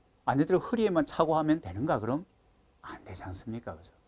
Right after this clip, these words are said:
어떻게 해야 될까요? 여기에다가 안전대 종류에 가면 추락 방지대라는 게 나옵니다.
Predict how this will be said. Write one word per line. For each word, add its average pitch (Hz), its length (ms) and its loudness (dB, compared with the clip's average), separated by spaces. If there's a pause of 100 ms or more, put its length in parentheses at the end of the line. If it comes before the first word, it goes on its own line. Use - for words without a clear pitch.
(560)
어떻게 120 340 -6
해야 117 100 2
될까요? 107 340 -4 (840)
여기에다가 120 680 4 (200)
안전대 135 440 2
종류에 160 400 0
가면 107 280 0
추락 - 360 -6
방지대라는 101 640 -10
게 139 80 -4
나옵니다. 90 480 -8